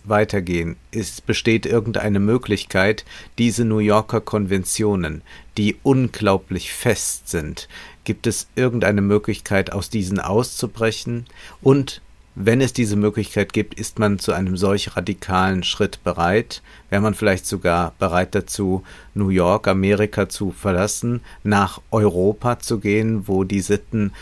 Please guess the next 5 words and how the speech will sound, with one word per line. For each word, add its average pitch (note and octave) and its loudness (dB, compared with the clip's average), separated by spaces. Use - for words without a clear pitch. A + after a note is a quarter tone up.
ein G#2 0
bisschen F#2+ 0
anders A2+ -2
sind? A#2 2
Und A2 0